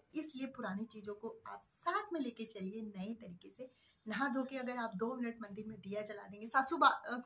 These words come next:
माँ की भी बात रह जाएगी और आपका भी। नहाना तो है ही, ऑफिस जाना ही है, तैयार आपको होना है, तो क्यों ना आप दिया जला दें, धूपबत्ती जला दें और भगवान का आशीर्वाद लेके निकले।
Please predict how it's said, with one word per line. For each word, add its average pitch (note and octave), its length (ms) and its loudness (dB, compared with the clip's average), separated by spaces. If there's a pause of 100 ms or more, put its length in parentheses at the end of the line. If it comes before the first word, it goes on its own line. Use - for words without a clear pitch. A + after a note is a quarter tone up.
माँ B3+ 220 10
की C4 160 2
भी C#4+ 80 4
बात A#3+ 280 4
रह A#3 100 -2
जाएगी A3 360 -4 (320)
और - 340 8
आपका C4+ 360 8
भी। A#3 300 -2
नहाना B3+ 320 8
तो E4 120 0
है A#3 120 0
ही, G#3+ 80 -2
ऑफिस B3+ 320 4
जाना F#3 260 -2
ही F#3 60 -8
है, G3+ 80 -10
तैयार C4 360 8
आपको C4 260 2
होना G3+ 220 -8
है, F#3+ 100 -8
तो B3+ 160 -8
क्यों C4+ 260 -4
ना C4+ 80 2
आप A#3 160 2
दिया A3 260 -4
जला G#3+ 200 -6
दें, G3+ 340 -10
धूपबत्ती A3+ 400 -2
जला A3 200 -4
दें G3 100 -8
और G#3+ 300 -4 (440)
भगवान A3+ 400 4
का A3+ 100 2
आशीर्वाद A3 500 0
लेके G3+ 220 -10
निकले। A3 280 -6